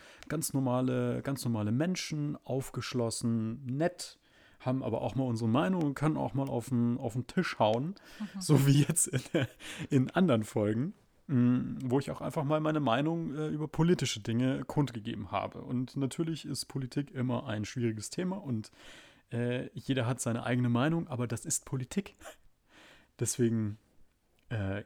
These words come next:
Speaker 1: ist, finde ich das Thema Podcast sehr, sehr spannend und ja, ich meine, Podcasten macht Spaß. Wenn man nicht schreiben will, dann macht man halt einen Podcast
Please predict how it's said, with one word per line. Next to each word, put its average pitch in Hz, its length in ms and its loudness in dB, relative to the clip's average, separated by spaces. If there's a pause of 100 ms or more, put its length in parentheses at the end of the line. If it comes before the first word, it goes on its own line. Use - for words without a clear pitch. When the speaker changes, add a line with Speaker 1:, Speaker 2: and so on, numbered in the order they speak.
Speaker 1:
ist, - 300 -4
finde - 380 0
ich - 60 -2
das 131 120 -2
Thema 139 240 0
Podcast 123 560 -6
sehr, 107 320 -2
sehr 107 520 -4
spannend 139 1000 -2 (600)
und 123 500 0 (960)
ja, 160 420 0 (500)
ich 101 120 -2
meine, 120 100 4
Podcasten 147 560 -2
macht 143 220 -4
Spaß. - 420 -8
Wenn 123 160 0
man 139 140 2
nicht - 340 -6
schreiben 143 400 -4
will, 185 200 0
dann 160 280 -4
macht 170 240 -6
man 151 140 -4
halt 185 80 -6
einen 180 100 -12
Podcast - 600 -8